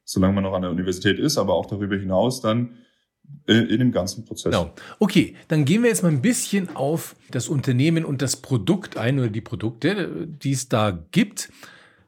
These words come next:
Speaker 2: Sensorlager ohne Sensor. In der Pressemitteilung habe ich gelegen, gelesen, dass das war sehr, sehr weitreichend quasi, also Windkraftanlage, Mähdrescher,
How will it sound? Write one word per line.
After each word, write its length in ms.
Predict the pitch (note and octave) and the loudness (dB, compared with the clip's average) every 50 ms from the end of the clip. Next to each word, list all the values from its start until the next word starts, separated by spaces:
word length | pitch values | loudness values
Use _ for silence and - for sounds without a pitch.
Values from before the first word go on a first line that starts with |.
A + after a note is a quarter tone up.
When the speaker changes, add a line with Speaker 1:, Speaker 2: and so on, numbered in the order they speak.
| _ | _
Speaker 2:
Sensorlager 1040 | _ - - - - C3+ D#3+ F3+ D#3+ D#3 D#3+ D3 C#3+ C3+ C3 C3+ A#2+ B2+ C3 - - - | _ -8 -4 0 2 4 4 4 4 4 2 2 2 2 2 2 2 0 -2 -2 -2 -2
ohne 440 | C3 A2 A2+ G#2+ G2+ G2 F#2 F2 F2 - _ _ _ _ | 0 2 2 2 2 0 -2 -4 -6 -12 _ _ _ _
Sensor. 1040 | - - - - - - G#2 G2 F#2+ G2+ A#2 G#2+ F#2+ A2+ A#2 B2+ D#3 G#3+ A#3 F#3 - - - - - - - _ - | -14 -12 -10 -8 -6 -4 -4 -2 0 2 2 4 4 4 4 6 4 4 2 0 -4 -12 -20 -20 -20 -20 -20 _ -12
In 160 | - D3 C3 | -8 -8 -6
der 60 | B2+ B2 | -6 -2
Pressemitteilung 500 | - E3 E3+ - F3+ D#3+ C#3 C#3+ D#3 C#3+ | 0 0 0 0 0 0 2 2 2 2
habe 140 | C3+ C#3 | 2 0
ich 100 | C#3 C3 | -2 -2
gelegen, 560 | - C3+ B2 C3+ C#3 C3+ D3 C#3 D3+ - D3 A2+ | -2 0 0 2 2 0 0 -2 -2 -4 -4 -2
gelesen, 440 | A#2+ A2+ B2 C3+ C3+ B2 C#3 C3 | 0 0 2 2 2 2 0 0
dass 240 | A2 A#2 G#2+ - - | 0 -2 -4 -4 -6
das 180 | - G2 F2+ G#2 | -8 -8 -8 -8
war 100 | G2 G2 | -6 -4
sehr, 300 | F#2+ A2+ G#2+ G#2 E2+ F2 | -4 -2 -2 -4 -6 -8
sehr 180 | F2+ G2 F#2+ F#2+ G#2 A2 A#2+ | -10 -10 -8 -6 -6 -4 0
weitreichend 640 | A2+ B2 D3+ E3+ - A2 A2 A2 G#2+ - - G#2+ F2+ | 2 4 4 4 2 0 0 2 0 0 -2 -4 -2
quasi, 340 | - - A2 A2 A2 G#2 A2 | 2 2 4 4 4 2 0
also 220 | G#2 G2 F2+ F2 - - - - - | -2 -2 -4 -6 -10 -14 -20 -6 2
Windkraftanlage, 880 | A2+ D#3 F3 F3 - - C#3 - - C#3+ C3+ B2+ A#2+ B2 C#3 A#2+ C#3 C3 | 4 4 4 4 2 -2 -4 -4 -2 -2 0 0 0 0 0 0 0 0
Mähdrescher, 800 | A#2+ A#2 C3+ D#3 E3 D3+ C#3+ C#3 A#2 C3 C3+ - - D3 C3 | 0 2 2 2 2 2 0 0 0 0 0 0 0 -2 -2